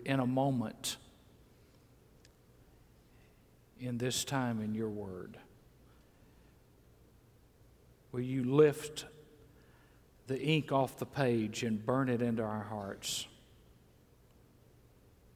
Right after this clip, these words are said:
so that we leave here thinking differently? In Jesus' name, amen.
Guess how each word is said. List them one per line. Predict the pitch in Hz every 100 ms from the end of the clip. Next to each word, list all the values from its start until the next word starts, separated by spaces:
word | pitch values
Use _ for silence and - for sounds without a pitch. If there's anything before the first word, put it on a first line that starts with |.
| - - - - - - - - - - - - - - - - - - - - - - - -
so | - -
that | 120
we | 107 123
leave | 127 123 107
here | 117
thinking | 101 - - 131 123 110 101 95 - -
differently? | 113 - - - 117 - - - - - - - - - - - - - - - - - - - - - - - -
In | 110
Jesus' | 104 117 101 98 -
name, | 90 85 113 - - - - - - - - - - - - -
amen. | 107 98 101 87